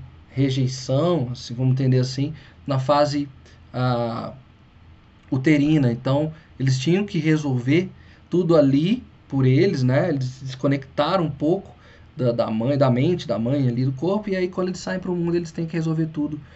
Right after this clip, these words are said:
sozinhos. Então, eles são pessoas mais na deles, retraídos, enfim. Teorias e teorias. Eles até analisam o Fau-, o corpo do Faustão, né?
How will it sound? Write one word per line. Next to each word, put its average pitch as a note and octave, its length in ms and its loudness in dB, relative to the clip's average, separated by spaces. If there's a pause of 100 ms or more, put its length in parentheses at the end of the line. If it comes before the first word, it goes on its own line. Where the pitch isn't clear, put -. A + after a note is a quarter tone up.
(180)
sozinhos. D3 580 0
Então, C3 220 0
eles C3+ 100 -8
são C#3 140 -8
pessoas C#3+ 420 -8
mais C#3+ 260 -6
na D#3+ 120 -4
deles, C#3+ 500 0
retraídos, C3 440 -4
enfim. - 340 -2 (720)
Teorias F#3+ 440 6
e G#3 60 -4
teorias. C3 520 0
Eles C#3+ 160 -6
até F3 180 -2
analisam G#3+ 340 0
o G3+ 40 -2
Fau-, F3 260 -2
o D#3+ 60 -6
corpo F3 300 -2
do D#3+ 80 -2
Faustão, C#3 600 0
né? D3 300 0